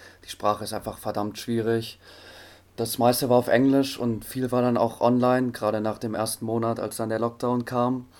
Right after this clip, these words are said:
Ähm, wir haben im Prinzip so Aufgaben bekommen, die wir bearbeiten mussten und, ähm, ich hab viel von zu Hause gearbeitet und konnte aber auch nach wie vor in die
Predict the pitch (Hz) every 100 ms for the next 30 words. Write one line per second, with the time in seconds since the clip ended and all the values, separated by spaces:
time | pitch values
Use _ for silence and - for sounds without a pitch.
0 | - - - _ - 110 110 110 110 110
1 | 113 113 110 110 - - 117 120 113 135
2 | - 117 117 120 127 127 127 127 123 123
3 | 113 113 110 107 113 120 120 131 135 123
4 | - 131 131 123 104 101 101 101 101 92
5 | - - 98 98 95 - - - - 117
6 | - 120 117 117 113 101 113 120 117 117
7 | 113 120 120 123 - - _ _ _ _
8 | _ _ _ _ _ _ - 120 107 -
9 | - 123 117 113 110 110 113 - - -
10 | 107 113 117 117 113 104 110 104